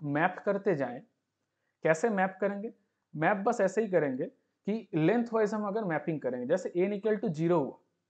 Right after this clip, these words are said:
तो डीपी of zero में वो वैल्यू स्टोर होगा, n equal to one हुआ तो डीपी of one में वो वैल्यू स्टोर होगा, और n equal to two हुआ तो डीपी of two में वो वैल्यू स्टोर होगा, ठीक है। तो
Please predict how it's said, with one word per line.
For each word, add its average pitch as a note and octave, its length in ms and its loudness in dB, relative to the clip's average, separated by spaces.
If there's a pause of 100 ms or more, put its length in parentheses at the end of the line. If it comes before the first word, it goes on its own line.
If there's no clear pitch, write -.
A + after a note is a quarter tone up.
(960)
तो G#3 320 -2 (200)
डीपी D3 380 -2
of E3+ 220 4
zero D3 240 2
में E3+ 200 0
वो D#3 260 -2
वैल्यू D3 220 0
स्टोर C#3+ 280 -2
होगा, C3+ 220 -4 (600)
n G3 220 2
equal A3 220 2
to A3 100 4
one F3+ 260 6
हुआ B2+ 180 -2 (280)
तो D#3+ 60 -2 (100)
डीपी C#3 300 0
of F3 180 2
one D3 280 -2
में F3 80 -2
वो D#3+ 220 4
वैल्यू D3+ 180 -2
स्टोर D3 280 -4
होगा, C#3+ 180 -2
और - 360 -8
n G3 160 0
equal G#3+ 220 0
to G3+ 100 -4
two G#3 100 -8
हुआ F#3+ 280 0 (160)
तो E3+ 60 -2
डीपी C#3+ 340 -2
of G#3+ 120 0 (220)
two E3 160 -2
में D#3+ 60 0
वो D3 180 -2
वैल्यू B2 200 -6
स्टोर - 260 -14
होगा, - 240 -20 (600)
ठीक G#3+ 160 -2
है। C4+ 60 -12
तो - 400 -18